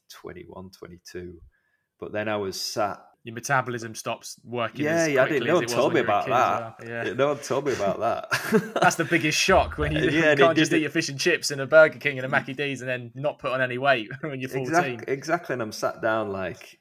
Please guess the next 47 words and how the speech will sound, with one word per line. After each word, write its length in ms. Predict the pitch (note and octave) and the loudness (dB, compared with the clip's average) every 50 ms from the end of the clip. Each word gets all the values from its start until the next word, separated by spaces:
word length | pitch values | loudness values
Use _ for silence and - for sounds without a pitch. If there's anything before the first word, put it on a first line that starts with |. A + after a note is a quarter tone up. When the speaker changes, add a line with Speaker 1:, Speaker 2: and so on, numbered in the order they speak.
| _ | _
Speaker 1:
all 200 | - A2 G#2+ G2+ | -6 -6 -4 -4
day 160 | F#2 G#2 G#2 G#2 | -4 -4 -2 -2
and 100 | G2+ G#2 | -2 -2
all 180 | G2 F#2+ G2 | -4 -4 -4
night 300 | G2 G2 G2+ G2 F#2 - | -4 -6 -6 -8 -8 -12
drawing, 420 | - - G2+ G2 G2+ G2+ F#2+ F2+ F#2 | -12 -10 -8 -8 -6 -6 -8 -10 -10
trying 220 | - - G2+ F2+ | -12 -10 -10 -10
to 80 | F#2 F#2 | -10 -10
get 180 | F2 F#2+ - - | -12 -12 -14 -12
to 100 | - G2 | -10 -10
where 200 | F#2 F#2 F#2 F2+ | -8 -8 -8 -10
I've 80 | F2+ | -10
got 200 | F2+ G2 F#2 F2 | -10 -10 -10 -10
to 40 | E2 | -10
get 240 | F#2 F#2+ A2+ - - - - | -10 -10 -10 -10 -12 -16 -14
to. 280 | - D#2 - F2+ F#2+ F#2+ _ _ _ _ _ _ _ _ _ _ _ | -12 -12 -12 -12 -14 -18 _ _ _ _ _ _ _ _ _ _ _
And 120 | A2 A#2 | -10 -8
then 160 | A#2+ B2+ C3+ | -6 -6 -6
it's 220 | C3+ - - - - | -6 -10 -10 -12 -10
like 320 | C3 B2 B2 B2 A2 - _ _ _ _ _ _ _ | -10 -10 -10 -10 -12 -16 _ _ _ _ _ _ _
ten 240 | - - C#3+ B2 A#2 | -12 -8 -8 -6 -4
years 280 | A2 A2+ B2 B2+ A#2+ | -2 -2 -2 -2 -4
goes 280 | - - F#2 F2+ F2+ F2+ | -6 -10 -12 -10 -12 -14
by 300 | _ _ - - F2 F#2 | _ _ -12 -10 -8 -6
and 180 | G2+ G#2 G2+ G2 | -6 -8 -8 -8
you've 400 | F#2+ G2 F#2+ F2+ - _ - _ _ | -10 -12 -12 -14 -16 _ -20 _ _
gained 300 | - F#2+ G2 G2 G2 F#2+ | -8 -6 -6 -6 -8 -12
five 320 | - - F#2+ G2 F#2+ F2+ | -12 -10 -8 -8 -8 -10
stone, 480 | - - - - F#2 A2 C3+ C3+ A2+ F#2 | -12 -16 -14 -10 -8 -8 -8 -8 -8 -10
and 100 | F2+ F#2 | -12 -14
it's 220 | - - - - | -16 -18 -16 -16
like, 200 | F2 E2+ F2 - | -14 -14 -14 -14
I 140 | - F2+ F2 _ _ _ _ _ | -16 -18 -20 _ _ _ _ _
need 180 | - F#2+ F#2 - | -16 -16 -16 -16
to 100 | - - | -18 -16
do 160 | - G2 G#2+ | -14 -16 -14
something 260 | - - - - - | -14 -18 -16 -16 -16
about 320 | - - - - - - - | -14 -14 -12 -12 -12 -14 -12
this. 320 | F2+ F2+ F2+ - - - _ _ | -14 -14 -14 -14 -16 -18 _ _
But 220 | - G#2+ G2+ F#2 - - _ _ _ _ _ _ _ _ _ _ - _ _ _ | -8 -6 -6 -6 -10 -14 _ _ _ _ _ _ _ _ _ _ -20 _ _ _
I 100 | - G#2+ | -10 -10
see 280 | G#2+ - - C3+ B2+ A#2 | -8 -6 -6 -4 -4 -2
that 180 | G#2+ G#2+ G#2 - | -2 -2 -2 -2
almost 560 | - G2+ G2+ G2+ G#2 G2+ G2+ G2 F#2+ - - | -2 -4 -4 -4 -6 -8 -8 -8 -10 -10 -10
as, 160 | G2+ F#2 E2+ | -12 -10 -8
like, 340 | G2+ F#2+ F#2 F#2 - - - | -10 -10 -10 -10 -14 -14 -12
a, 360 | G2+ F#2+ F#2+ F#2+ F#2+ E2+ E2 | -10 -10 -10 -10 -12 -14 -18